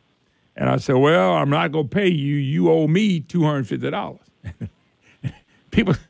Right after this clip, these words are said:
people doing the shrimp. The lady collected the money, had an older gentleman sitting right there and says, "How we owe you two hundred fifty dollars?" I said, "Well, I gotta go back and get two new tires and a new alignment."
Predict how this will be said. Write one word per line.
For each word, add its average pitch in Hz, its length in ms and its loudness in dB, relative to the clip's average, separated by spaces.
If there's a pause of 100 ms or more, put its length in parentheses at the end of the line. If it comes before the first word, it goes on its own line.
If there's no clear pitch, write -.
(220)
people 190 220 0
doing 233 260 2
the 170 80 2
shrimp. 226 380 0
The 165 100 -4
lady 196 240 2
collected 202 420 -2
the 185 60 -2
money, 196 320 0
had 175 140 0
an 156 200 -4 (220)
older 180 260 4
gentleman 196 440 0
sitting 160 260 -2
right 147 220 -2
there 156 200 0
and 131 120 -4
says, 139 260 -2 (640)
"How 403 180 2
we 415 140 8
owe 403 120 4
you 349 140 2
two - 160 0
hundred 523 180 2
fifty 240 200 0
dollars?" 208 320 0
I 247 40 0
said, 160 180 -2
"Well, 180 420 2 (840)
I - 140 0
gotta 202 220 2
go 185 180 4
back 180 300 0
and 151 100 -2
get 151 300 -2
two 233 120 2
new 226 180 2
tires 185 460 0
and 151 120 0
a 143 40 2
new 170 200 2
alignment." 160 560 -2